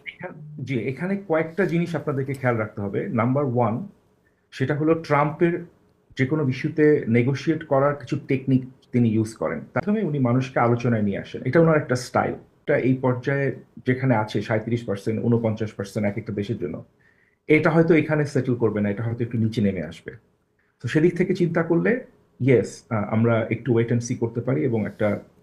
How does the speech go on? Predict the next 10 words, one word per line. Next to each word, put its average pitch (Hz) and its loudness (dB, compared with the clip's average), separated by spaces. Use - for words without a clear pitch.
অপেক্ষা 135 0
করতে, 120 0
করলে 120 4
হয়তো 113 0
একটু 107 -4
নম-, 107 0
কম 113 4
নাম্বার 110 2
ন্যাচারালি 120 2
চলে 101 -4